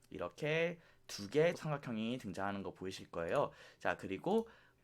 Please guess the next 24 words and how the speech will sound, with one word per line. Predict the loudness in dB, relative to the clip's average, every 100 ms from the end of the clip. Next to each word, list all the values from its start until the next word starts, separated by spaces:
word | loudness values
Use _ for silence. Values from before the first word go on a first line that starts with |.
| _ _ _
이 | -4 0 2 2 0 -4 _ -6 4
호에 | 6 6 6
대한 | 8 8 8 4
원주각이기 | 0 -2 -2 -2 2 2 2 -6 -8 -4 -4 0
때문에 | 0 0 0 0 -2 _ _
이 | -6 -4
각도와 | -4 -8 -2 0 0
이 | -2
각도와 | -6 -4 0 0
같습니다. | -2 -8 -4 -4 -2 -6 -6
우리 | -12 -8
첫 | -6
번째 | -4 -4 -4
강의에서 | -4 -4 -6
봤죠. | -10 -8 2 4 4 -2 -20 -12
그 | -2
다음에 | 2 2 2 2 -2 _ -4 6
아래에 | 8 8 4
있는 | 0 -2 -4 -4
이 | -4 -2 -2 -4 _ _ 0
호에 | 2 2 0
대한 | 2 4 4 4 0
원주각이기 | 0 -2 -2 -6 -4
때문에 | -2 0 0 0